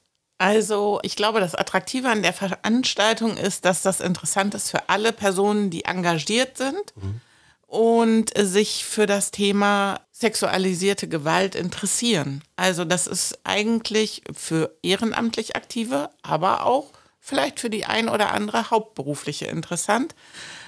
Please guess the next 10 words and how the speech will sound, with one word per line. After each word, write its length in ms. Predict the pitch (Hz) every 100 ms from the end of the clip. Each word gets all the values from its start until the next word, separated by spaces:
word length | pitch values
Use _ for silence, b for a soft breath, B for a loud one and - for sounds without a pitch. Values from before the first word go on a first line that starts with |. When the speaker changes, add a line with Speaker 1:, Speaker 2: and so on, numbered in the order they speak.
| B -
Speaker 1:
weil 480 | 185 202 220 233 - _
es 280 | - 196 -
werden 300 | 190 202 214
einfach 320 | - 208 214 208
zwei 360 | - 208 208
Sichtweisen 760 | 190 226 - - 156 156 160 156
aufgegriffen. 960 | - 156 - 160 - 151 - 151 147 165 -
Nämlich 320 | 180 185 -
zum 200 | 185 170
einen 340 | - 196 196